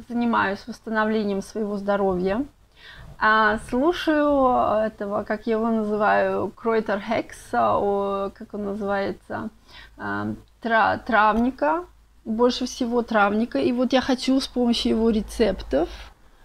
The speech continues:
обязательно убрать седые волосы. Эти седые волосы как раз и появились, а, у меня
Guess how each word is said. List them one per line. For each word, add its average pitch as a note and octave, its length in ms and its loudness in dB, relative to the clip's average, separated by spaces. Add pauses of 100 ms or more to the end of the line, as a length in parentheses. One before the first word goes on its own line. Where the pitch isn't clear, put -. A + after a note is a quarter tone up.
(200)
обязательно A#3 920 2
убрать A3+ 600 4
седые A3+ 420 2
волосы. G#3 540 0
Эти G3+ 140 -6
седые A3+ 340 2
волосы C4+ 420 2
как B3 140 -2
раз B3+ 180 0
и A#3+ 40 -2
появились, A#3+ 680 0
а, - 240 -2
у G#3+ 120 -2
меня A3+ 540 2